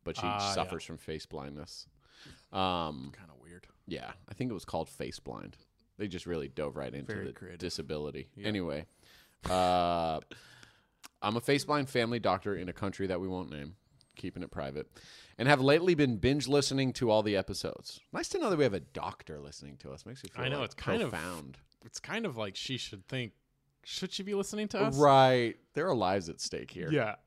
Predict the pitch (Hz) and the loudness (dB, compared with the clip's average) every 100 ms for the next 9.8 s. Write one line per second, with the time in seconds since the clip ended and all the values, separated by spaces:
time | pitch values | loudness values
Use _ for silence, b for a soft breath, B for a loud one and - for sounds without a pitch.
0 | - - _ - B B B B - 107 | -20 -20 _ -20 B B B B 0 6
1 | 107 147 208 196 262 117 90 - 127 - | 8 8 8 8 8 4 0 2 2 4
2 | - 220 202 - 180 - - - - 147 | 10 12 12 10 6 2 -14 -16 2 6
3 | 185 202 214 180 147 143 143 151 135 135 | 6 6 8 8 8 6 2 0 0 0
4 | 120 127 123 117 104 87 147 - 107 - | 4 6 6 6 4 2 2 0 -4 -2
5 | 82 82 85 95 113 _ b b b b | -4 -4 -8 -10 -14 _ b b b b
6 | 113 113 110 110 107 98 104 101 101 92 | 0 2 2 0 0 4 6 6 6 4
7 | 104 98 123 - 120 101 85 - 90 76 | 0 4 2 2 -2 0 -2 -2 -2 0
8 | 104 123 - 95 92 98 101 101 98 - | -4 -4 -2 -2 -2 0 0 0 -2 -4
9 | 95 90 90 90 85 82 80 | -2 0 0 -2 -4 -4 -4